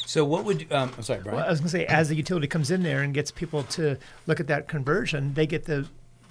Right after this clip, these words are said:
Speaker 2: they get the chance to address the demand side too, actually. So that's probably, that's probably one of the bigger issues.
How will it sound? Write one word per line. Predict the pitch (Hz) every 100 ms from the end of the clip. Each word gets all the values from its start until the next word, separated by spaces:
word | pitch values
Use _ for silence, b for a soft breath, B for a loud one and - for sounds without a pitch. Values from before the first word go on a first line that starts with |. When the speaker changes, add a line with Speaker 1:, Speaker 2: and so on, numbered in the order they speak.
| -
Speaker 2:
they | 180 160
get | 131
the |
chance | 117 220 214
to | - 156
address | 147 156 143
the | 156
demand | 135 135 160 156
side | - 127 123
too, | 165 131
actually. | 123 - 120 82 - -
So | - 147 B -
that's | 196
probably, | 202 202 151
that's | 170
probably | 190 156
one | 143
of | 131
the |
bigger | 123 165 127
issues. | 123 - - -